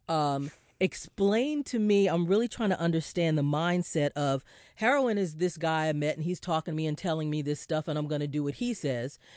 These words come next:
And here comes crack. And crack is this other guy who's gonna tell me. So h-,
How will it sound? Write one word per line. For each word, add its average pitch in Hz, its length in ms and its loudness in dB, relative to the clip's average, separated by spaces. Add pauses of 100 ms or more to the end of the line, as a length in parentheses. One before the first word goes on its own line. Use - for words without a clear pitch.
(160)
And 160 180 -2
here 302 240 2
comes 233 320 -2
crack. - 460 -2 (240)
And 214 160 -4
crack - 260 -4
is 254 80 -4
this 269 200 -2
other 302 180 0
guy 139 260 -2
who's 139 140 -4
gonna 135 240 -2
tell 147 180 -2
me. 147 80 -8 (140)
So 190 220 -2
h-, - 40 -16